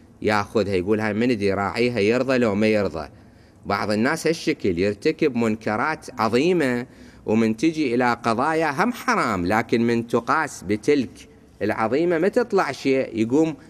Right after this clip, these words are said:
يتحرز، يصير محتاط. على كل، فهذا الشخص اللي خارج على إمام الزمان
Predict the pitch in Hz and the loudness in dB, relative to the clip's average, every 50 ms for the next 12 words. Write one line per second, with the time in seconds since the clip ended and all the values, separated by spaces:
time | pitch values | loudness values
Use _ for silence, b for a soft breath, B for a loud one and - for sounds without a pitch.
0 | B B B - 113 120 - - - 131 139 139 127 117 107 95 85 76 69 67 | B B B -2 -2 -2 -2 -4 -2 -2 0 0 0 0 0 0 -2 -2 -6 -10
1 | - - - 87 95 - 123 120 120 117 120 117 - - - - 123 117 117 104 | -18 -14 -10 -10 -4 0 2 2 2 2 0 -2 -6 -8 -6 -2 -2 0 0 -2
2 | 90 - - - - - - B B B B B B B B B B B B B | -4 -8 -14 -20 -20 -20 -20 B B B B B B B B B B B B B
3 | B - 214 233 240 226 233 - 214 190 147 110 92 78 71 - - - - - | B -2 0 0 0 0 0 2 2 4 4 2 0 -2 -4 -8 -16 -20 -20 -20
4 | - - - - - - - - - - B B B B B B B B - - | -20 -20 -20 -20 -20 -20 -20 -20 -20 -20 B B B B B B B B -4 0
5 | 131 131 127 123 120 127 147 170 202 208 220 208 180 135 - - - - - - | 0 0 0 -2 -4 -2 0 0 0 2 0 0 0 -2 -4 -8 -14 -10 -6 -4
6 | 123 - - - 202 208 - 180 160 - 131 120 113 113 120 - - 143 156 170 | -4 -2 0 0 0 2 2 0 0 2 2 2 2 2 0 0 0 0 0 0
7 | 185 185 170 151 131 127 127 123 123 82 107 120 135 151 180 196 214 214 185 156 | 2 0 0 0 0 0 0 0 0 2 2 2 2 2 2 2 2 0 0 0
8 | 143 143 131 123 120 110 107 101 98 101 104 110 | 0 0 2 2 2 2 2 0 0 -2 -4 -6